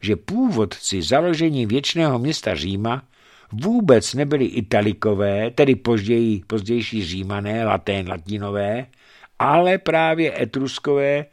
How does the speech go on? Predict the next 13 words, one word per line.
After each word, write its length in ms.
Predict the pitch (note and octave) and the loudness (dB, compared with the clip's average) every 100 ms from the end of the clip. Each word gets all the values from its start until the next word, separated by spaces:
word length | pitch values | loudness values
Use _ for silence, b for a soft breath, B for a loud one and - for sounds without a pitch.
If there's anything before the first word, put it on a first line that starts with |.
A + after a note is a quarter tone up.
| b b - | b b 2
jako 360 | A#2+ - A2 | 2 4 0
prapůvodní 1200 | F2 G#2 G2+ E3+ - A#3 A3+ G3 F3+ F3 B2+ F#2 | 0 0 0 0 -2 -2 -2 0 0 0 -2 -4
národ 560 | E2+ G#2 A2+ A2+ A2 G#2 | 0 2 4 4 2 0
v 60 | G2 | -6
Itálii. 560 | F#2 E2 D#2+ C#2 C2+ - _ | -4 -4 -4 -6 -10 -14 _
A 60 | G2 | -4
na 140 | A2+ | 0
závěr 440 | D#3+ A3+ A3+ A#2+ F#2 | 2 0 2 0 0
povídání 680 | G#2+ B2 D3 D3 D3 C#3+ G#2 | -2 -2 0 0 0 -2 0
o 60 | |
jedné 300 | A#2 C#3 A#2+ | 0 0 -2
starověké 640 | G2 - B2+ C#3+ C#3 G2+ | -4 -2 -2 -2 -2 -2
říši, 640 | E2 G#2+ D3+ - - D2+ | -2 -4 -6 -8 -10 -12